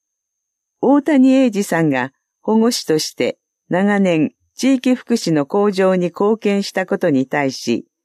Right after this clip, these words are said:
法務大臣と市から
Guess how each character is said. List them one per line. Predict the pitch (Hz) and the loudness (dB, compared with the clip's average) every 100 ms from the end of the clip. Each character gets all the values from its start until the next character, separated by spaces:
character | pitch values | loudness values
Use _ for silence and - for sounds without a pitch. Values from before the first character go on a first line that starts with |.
| _ _ _ _ | _ _ _ _
法 | - 254 233 | 0 2 2
務 | 233 | 2
大 | 220 220 | 2 0
臣 | 165 160 151 | 0 -2 -2
と | - 143 147 _ _ | -2 -2 -4 _ _
市 | - - | -10 -6
か | - 151 | -4 -2
ら | 117 | -4